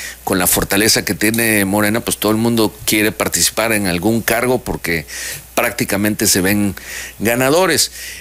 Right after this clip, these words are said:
Eh, aquí hay que tener claridad de objetivos y creo que yo tengo condiciones por mi formación, por mi experiencia, de contribuir grandemente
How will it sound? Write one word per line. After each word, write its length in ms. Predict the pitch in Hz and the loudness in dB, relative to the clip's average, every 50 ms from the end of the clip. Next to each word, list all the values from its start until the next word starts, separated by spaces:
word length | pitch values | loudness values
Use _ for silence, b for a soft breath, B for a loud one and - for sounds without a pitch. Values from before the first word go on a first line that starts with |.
| B B - | B B -4
Eh, 480 | - 104 107 104 104 104 101 98 85 - - - - - | 0 2 2 4 4 2 2 0 -2 -4 -10 -12 -8 -6
aquí 500 | 117 113 - - 156 175 196 208 220 - - - - - - - - - - - - - - - - - - - - - - - | -6 -4 -2 -2 0 2 2 2 2 0 -6 -18 -20 -20 -20 -20 -20 -20 -20 -20 -20 -20 -20 -20 -20 -14 -10 -10 -10 -8 -6 -4
hay 140 | 110 117 - | -4 -2 -2
que 100 | 131 113 | -2 -2
tener 500 | - 120 107 110 117 120 123 127 123 - - - | 0 0 0 2 2 0 0 -2 -4 -4 -4 -2
claridad 440 | - 107 101 98 98 98 104 110 | 0 0 2 2 2 2 2 2
de 60 | 117 120 | 2 0
objetivos 760 | 113 - - - - - 95 98 98 135 143 - - - - - - - | 0 -2 -6 -6 -2 -2 -2 0 -2 -2 -4 -4 -4 -6 -8 -10 -6 -6
y 80 | 98 | -4
creo 580 | - - - 131 131 135 139 147 151 151 151 - - | -4 -2 0 2 2 2 2 2 2 0 -2 -4 -8
que 180 | - - 95 87 | -8 -6 -6 -6
yo 460 | 80 85 107 110 113 120 123 117 - - - - - - - - - - - - | -4 0 0 2 2 2 2 0 -2 -6 -10 -18 -20 -20 -20 -20 -20 -20 -8 -4
tengo 440 | 110 107 117 120 113 120 113 107 - - | -2 -2 0 0 2 2 0 0 -2 -4
condiciones 960 | - - 95 92 85 85 - - 117 110 107 107 98 90 - - - - - B B B B B B B B B - - | -4 -2 -2 -2 0 0 2 2 2 2 2 2 2 0 2 2 0 0 -4 B B B B B B B B B -4 0
por 400 | 120 123 127 135 139 139 127 107 | 2 4 4 4 4 2 0 0
mi 160 | 107 107 95 | -2 0 0
formación, 640 | - - 98 90 90 90 - - - 95 98 101 98 | 0 0 0 0 -2 -2 0 0 0 0 0 -2 -2
por 260 | - - 107 110 123 | -2 0 0 2 2
mi 120 | 123 120 107 | 2 0 0
experiencia, 560 | - - - 98 92 98 104 - - 107 101 | 0 0 0 2 2 2 2 2 2 2 2
de 140 | 110 101 - | 0 0 0
contribuir 680 | - - 120 120 110 117 110 113 107 113 127 139 151 147 143 - - - - - - - - | 0 2 2 2 2 2 2 2 2 4 2 2 2 0 -2 -6 -10 -20 -20 -20 -20 -10 -4
grandemente 800 | 95 113 117 127 139 135 131 117 120 117 123 123 - - 165 | -2 -2 0 2 2 2 2 2 2 2 0 0 0 0 -2